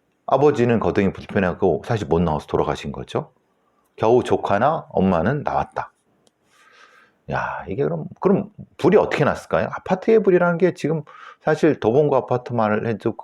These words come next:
그 담배 피워서 그랬다, 실화다. 보통 다른 거보다는 뭡니까? 그,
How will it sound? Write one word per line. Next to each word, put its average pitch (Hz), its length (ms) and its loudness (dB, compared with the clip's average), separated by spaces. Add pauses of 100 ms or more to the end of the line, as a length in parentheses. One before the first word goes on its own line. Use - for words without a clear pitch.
그 104 140 -4
담배 127 280 2
피워서 101 260 0
그랬다, 67 380 -6 (240)
실화다. - 540 -2 (680)
보통 127 480 0
다른 113 260 0
거보다는 107 480 2
뭡니까? 76 500 -4 (880)
그, 85 260 -2